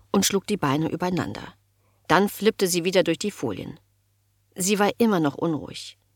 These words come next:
Mit einem schnellen Blick schaute sie unter den Tisch und konnte den Blick kaum abwenden. Der Techniker kniete auf allen Vieren vor einem Bodentank und sein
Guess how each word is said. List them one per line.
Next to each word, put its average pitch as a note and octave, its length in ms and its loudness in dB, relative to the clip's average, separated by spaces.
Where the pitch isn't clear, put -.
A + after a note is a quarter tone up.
Mit D#3 200 -2
einem D3+ 220 2
schnellen F3 440 2
Blick D#3 280 -2
schaute E3 420 0
sie F#3 140 -2
unter E3+ 240 -2
den C#3+ 180 -4
Tisch - 360 -2
und F#3+ 180 -2
konnte B3+ 300 2
den D#3+ 200 -2
Blick D#3+ 300 -6
kaum F#3 320 -4
abwenden. - 640 -8
Der C3 120 -8
Techniker D#3+ 580 -8
kniete A#3+ 460 -4
auf - 120 -10
allen F#3 300 -8
Vieren E3+ 520 -8
vor - 220 -10
einem D3+ 240 -10
Bodentank D3+ 720 -12
und E3+ 160 -12
sein E3+ 180 -10